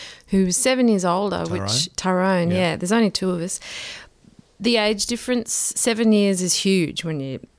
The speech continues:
Speaker 1: young.
Speaker 2: Yeah, well, I've got a sister that's ten years and
Speaker 1: Yeah.
Speaker 2: we've got nothing in common.
Speaker 1: Right. Well, we're <laughs> very different people, but music
Speaker 2: Yeah.
Speaker 1: was our common meeting place, um, and still is, of course.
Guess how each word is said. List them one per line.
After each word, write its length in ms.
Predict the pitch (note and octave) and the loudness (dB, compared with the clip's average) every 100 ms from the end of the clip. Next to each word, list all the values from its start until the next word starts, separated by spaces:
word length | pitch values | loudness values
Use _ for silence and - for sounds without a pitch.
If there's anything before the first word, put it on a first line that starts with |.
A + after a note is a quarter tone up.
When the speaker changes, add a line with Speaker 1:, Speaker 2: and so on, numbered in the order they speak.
| - - | -14 -6
Speaker 1:
young. 400 | F3 - A3 C4 - | -4 -2 -4 -4 -6
Speaker 2:
Yeah, 80 | F#2 | -4
well, 80 | G2 | -2
I've 80 | A2 | 0
got 100 | A2+ | 0
a 60 | G2 | 0
sister 360 | - G2+ G#2 | -4 -4 -4
that's 220 | F2 - - | -4 -6 -10
ten 320 | - G2+ F#2+ | -8 -6 -6
years 320 | F2 - - | -6 -8 0
and 80 | A#3+ | 0
Speaker 1:
Yeah. 80 | D#3+ | 2
Speaker 2:
we've 80 | |
got 180 | A2 F2 | -2 -8
nothing 280 | F2+ - F2 | -10 -10 -10
in 100 | D#2+ | -10
common. 280 | - D2+ C#2 - - - | -12 -12 -12 -14 -18 -2
Speaker 1:
Right. 500 | B3 C#4+ - - - A3 G#3 | 2 2 0 -6 -10 -6 0
Well, 360 | C4+ C4+ A#3 - | 2 2 -2 -8
we're 380 | A3+ D4 G#4 D4+ | -2 0 2 0
<laughs> 0 | |
very 340 | A#3 C4 A#3+ | 2 4 2
different 380 | G#3 A#3+ G3 - | 0 -4 -4 -4
people, 520 | - B3+ - D3 - - | -2 -4 -6 -10 -10 -8
but 180 | - F#3 | -6 -4
music 560 | F#3 F3 D#3+ - - _ _ _ | -2 -2 -6 -12 -20 _ _ _
Speaker 2:
Yeah. 220 | D3 C#3+ E3+ | -14 -12 -6
Speaker 1:
was 220 | E3 D#3+ | -4 -2
our 120 | D3+ | -4
common 380 | - E3 D#3+ D#3+ | -4 -2 -2 -2
meeting 320 | E3 D#3+ D#3+ | -2 -2 -4
place, 440 | - F3 A3+ - - - - - - F#3 | -6 -8 -8 -10 -12 -16 -20 -20 -6 0
um, 380 | F3+ E3+ E3 - | 2 2 -2 -2
and 160 | E3 | -2
still 220 | - E3 D#3+ | -2 -2 -4
is, 180 | E3+ E3+ | -4 -8
of 100 | - | -10
course. 380 | E3 G#3 - | -10 -8 -8